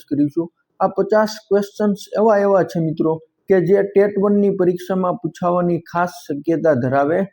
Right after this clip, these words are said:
છે. મિત્રો, આ વીડિયો છેલ્લે સુધી જોઈ લેજો. આ વીડિયો તમને ઘણો બધો ટેટ વનની પરીક્ષામાં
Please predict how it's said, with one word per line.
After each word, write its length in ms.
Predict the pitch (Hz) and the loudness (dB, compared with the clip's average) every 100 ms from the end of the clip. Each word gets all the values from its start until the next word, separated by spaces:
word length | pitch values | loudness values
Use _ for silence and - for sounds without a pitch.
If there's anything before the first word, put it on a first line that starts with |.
| _ _ _ | _ _ _
છે. 420 | - 160 131 - - _ - _ _ _ _ _ 175 | -2 0 0 -4 -18 _ -20 _ _ _ _ _ -2
મિત્રો, 280 | 196 226 | 0 2
આ 80 | 220 | 4
વીડિયો 340 | 202 190 220 214 | 4 2 4 2
છેલ્લે 380 | - 208 220 | 2 2 2
સુધી 300 | 190 202 190 | 2 0 0
જોઈ 220 | 156 180 196 | 4 4 6
લેજો. 300 | 170 143 151 | 4 2 0
આ 180 | - | 0
વીડિયો 400 | 165 175 202 214 | 0 0 4 2
તમને 320 | 202 196 190 170 | 2 0 0 0
ઘણો 260 | 147 190 | -2 0
બધો 260 | 180 175 185 | 0 0 0
ટેટ 340 | - 175 175 | 0 -2 0
વનની 280 | 180 185 175 | -2 -2 -2
પરીક્ષામાં 640 | 170 170 - 180 156 127 | -2 -4 -4 -6 -2 -4